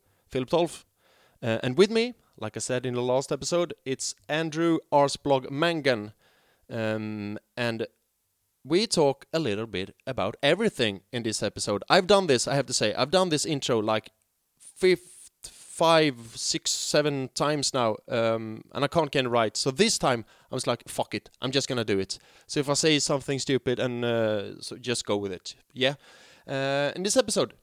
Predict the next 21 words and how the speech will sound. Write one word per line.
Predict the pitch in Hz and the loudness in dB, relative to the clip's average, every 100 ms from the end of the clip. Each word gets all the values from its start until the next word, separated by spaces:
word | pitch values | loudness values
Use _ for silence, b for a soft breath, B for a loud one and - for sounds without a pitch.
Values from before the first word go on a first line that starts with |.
| _ _ _ | _ _ _
we | - | -4
talk | 214 196 | -4 -4
a | - - | -8 -2
little | 190 202 | 2 4
bit | 190 190 - | 4 2 0
about | 170 170 165 | 0 0 0
everything, | 190 185 156 - 135 117 - | 0 2 0 0 -4 -6 -10
um, | 135 127 127 123 123 - - | -8 -6 -8 -10 -14 -18 -12
different | 139 151 165 - | -8 -4 -4 -2
way, | 143 160 156 156 151 | 2 4 4 2 0
different | 131 156 - 151 - | -2 -4 -2 -6 -2
ways | 151 151 151 - | 0 0 0 -4
to | 156 | -2
look | 147 151 | -2 -2
at | - | -4
football. | 156 - 170 156 B B B | -2 4 4 4 B B B
We | - | -4
talk | - 123 | 0 2
about | 123 113 | 2 2
Robert | 127 117 117 | 4 2 0
Pires, | 170 170 170 165 - | 0 4 4 4 0